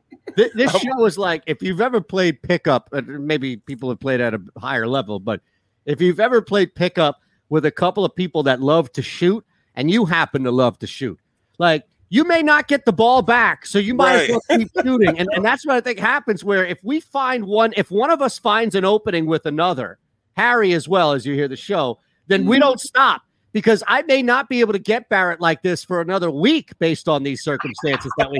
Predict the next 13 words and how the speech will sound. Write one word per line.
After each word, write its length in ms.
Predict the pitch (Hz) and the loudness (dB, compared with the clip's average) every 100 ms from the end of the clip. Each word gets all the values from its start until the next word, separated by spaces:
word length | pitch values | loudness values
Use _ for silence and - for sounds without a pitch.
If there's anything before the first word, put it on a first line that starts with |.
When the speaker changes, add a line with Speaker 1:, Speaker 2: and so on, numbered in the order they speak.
| 127 | -4
Speaker 1:
have 120 | 127 | -6
you 180 | 135 170 | -4 -4
here. 220 | 139 143 | -2 -2
We 80 | 135 | -4
can 140 | - - | -6 -6
talk 220 | 143 131 | -4 -4
about 240 | 127 120 - | -4 -6 -6
this 140 | 107 | -12
team. 240 | - 131 - - - | -8 -8 -8 -4 0
I 100 | 349 | 2
think, 300 | 311 214 - | 4 2 -2
honestly, 400 | 214 330 277 226 | -4 -4 0 0
Bill, 360 | 175 202 185 | 4 4 2